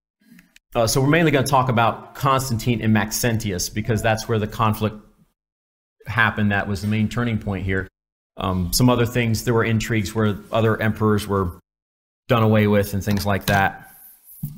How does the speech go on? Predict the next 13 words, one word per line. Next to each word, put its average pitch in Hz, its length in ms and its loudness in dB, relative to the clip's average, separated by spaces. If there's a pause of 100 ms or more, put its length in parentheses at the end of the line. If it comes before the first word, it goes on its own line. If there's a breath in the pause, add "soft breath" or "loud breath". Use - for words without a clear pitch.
(360)
And 104 160 0
Constantine 104 560 0
did 104 160 2
end 101 140 2
up 92 100 -2
having 90 600 -2 (840)
full 110 140 2
control 101 340 0
of 87 80 -2
the 95 80 -2
empire. 95 440 0 (1300)
But, 131 340 2 (460)
uh, 131 260 2